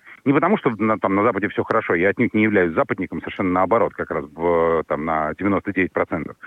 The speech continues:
Но что касается организации бизнеса, э, в этом смысле мы безнадежно отстали. Мы ва-, еще раз повторяю, мы варимся в собственном соку, мы расчесываем одну и ту же царапинку. В этой ситуации должны быть,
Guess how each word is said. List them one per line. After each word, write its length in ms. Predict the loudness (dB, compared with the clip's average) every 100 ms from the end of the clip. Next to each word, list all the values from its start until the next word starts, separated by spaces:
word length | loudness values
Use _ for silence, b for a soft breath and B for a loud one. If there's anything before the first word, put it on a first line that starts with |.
| B B
Но 120 | -4
что 160 | -2 -2
касается 440 | -2 0 0 0
организации 600 | -2 -2 -2 0 -2 -4 -6
бизнеса, 680 | -6 -4 0 2 2 0 0 -2 B B B B B _
э, 260 | 2 4 4
в 40 |
этом 220 | 4 0 0
смысле 260 | 0 2
мы 120 | 2
безнадежно 580 | 2 0 2 2 2 0
отстали. 380 | 0 -2 -2 -2
Мы 200 | 0 0
ва-, 240 | 2 2 2
еще 200 | 2 -2
раз 80 |
повторяю, 260 | 0 0 2
мы 140 | 2
варимся 380 | 2 2 2 -2
в 40 | -2
собственном 320 | -2 0 -2
соку, 180 | -2 -2
мы 140 | 0 0
расчесываем 440 | 0 -2 0 0
одну 180 | 2 0
и 40 |
ту 100 | 0
же 80 | -2
царапинку. 520 | 0 0 0 -4 -6
В 80 | -2
этой 160 | -2 -2
ситуации 380 | -2 0 0 0
должны 240 | -2 0
быть, 120 | -4